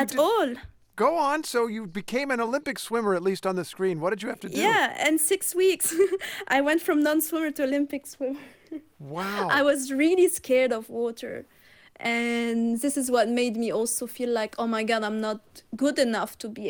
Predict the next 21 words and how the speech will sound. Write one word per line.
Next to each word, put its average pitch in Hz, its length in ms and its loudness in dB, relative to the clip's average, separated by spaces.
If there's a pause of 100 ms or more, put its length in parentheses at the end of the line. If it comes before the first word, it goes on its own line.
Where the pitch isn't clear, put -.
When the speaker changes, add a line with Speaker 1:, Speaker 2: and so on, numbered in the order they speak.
Speaker 1:
able 214 160 -10
to - 120 -16
do 233 120 -6
this 226 240 -10
role." 233 320 -2 (840)
So 269 180 4
my 262 220 6
love 285 260 4 (120)
for 262 180 2
Yusra, 262 440 0
my 214 160 -2
love 254 220 -2
for 254 220 -2
the 240 60 -8
script - 520 0
made 240 260 -4
me, 240 200 -4
like, 220 220 -4
have 240 260 -2
this 240 160 -4
courage 302 500 0